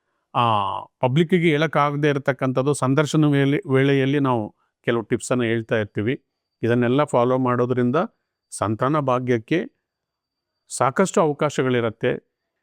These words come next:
ನೈಸರ್ಗಿಕವಾಗಿ ನಾವು ಒಂದು ನಿಯಮಿತವಾಗಿ ಪ್ರಯತ್ನ ಮಾಡೋದ್ರಿಂದ ಈ ಹದಿನಾಲ್ಕಕ್ಕೆ ಮೂರು ದಿನ ಆ ಕಡೆ ಈ ಕಡೆ, ಹನ್ನೆರಡು, ಹದಿಮೂರು, ಹದಿನಾಲ್ಕು, ಹದಿನೈದು, ಹದಿನಾರು, ಹದಿನೇಳು, ಪ್ರಬಲವಾಗಿ ಈ ದಿನಗಳಲ್ಲಿ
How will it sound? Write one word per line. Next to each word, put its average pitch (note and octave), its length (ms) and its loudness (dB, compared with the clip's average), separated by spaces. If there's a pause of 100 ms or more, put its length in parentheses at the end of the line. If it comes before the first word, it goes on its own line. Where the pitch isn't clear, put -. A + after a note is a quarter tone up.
(100)
ನೈಸರ್ಗಿಕವಾಗಿ F3 1000 0
ನಾವು D#3 480 -2 (640)
ಒಂದು C#3 380 2
ನಿಯಮಿತವಾಗಿ E3 760 2
ಪ್ರಯತ್ನ D3 420 -2
ಮಾಡೋದ್ರಿಂದ B2+ 680 0 (800)
ಈ B2 80 2
ಹದಿನಾಲ್ಕಕ್ಕೆ D#3 680 0
ಮೂರು D3+ 280 2
ದಿನ D#3 120 4
ಆ C3 260 4
ಕಡೆ D3+ 300 0
ಈ A#2+ 160 -4
ಕಡೆ, G#2+ 240 -2
ಹನ್ನೆರಡು, B2 500 2
ಹದಿಮೂರು, A#2+ 460 2
ಹದಿನಾಲ್ಕು, A#2 500 0
ಹದಿನೈದು, A#2+ 300 2
ಹದಿನಾರು, A#2 380 2
ಹದಿನೇಳು, A#2 500 0 (580)
ಪ್ರಬಲವಾಗಿ F#3+ 600 2
ಈ E3 240 0
ದಿನಗಳಲ್ಲಿ F#3+ 640 2